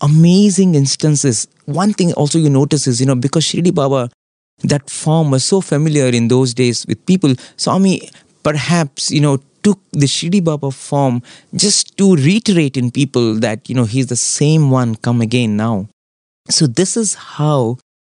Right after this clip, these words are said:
you know, there was transformation happening. This Shastri later on became a very active member of the Satya Sai organization, and he was the district president of one of the districts in Karnataka. So this is how, as time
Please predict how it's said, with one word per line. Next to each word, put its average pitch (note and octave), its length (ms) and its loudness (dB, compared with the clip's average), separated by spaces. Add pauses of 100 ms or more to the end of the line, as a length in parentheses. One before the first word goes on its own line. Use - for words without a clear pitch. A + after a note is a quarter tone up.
(300)
you C3 160 -2
know, C3+ 160 2
there A#2+ 140 0
was A#2+ 180 -2
transformation D3 880 0
happening. A#2+ 340 -2
This C3+ 320 -2
Shastri B2 340 -2
later A#2 300 0
on A2+ 200 0 (320)
became C#3 180 0
a B2 140 0
very A3 120 2
active D3 280 0
member B2 280 2
of - 60 -4
the - 80 -4
Satya G#2 240 -2
Sai G#2+ 180 0
organization, G#2 580 0
and F#2+ 220 0 (100)
he - 80 -2
was G2+ 120 2
the G2 80 0
district A2 400 -2
president G#2 500 -2 (160)
of - 240 -2
one G#2+ 120 0
of F#2+ 100 -2
the G#2 80 0
districts G2+ 360 -4
in G2+ 100 0
Karnataka. G2+ 640 -4 (320)
So A#3 280 2
this G3+ 320 -2
is A#3+ 120 -2
how, F#3+ 240 2
as D#3 180 -2
time D3 320 0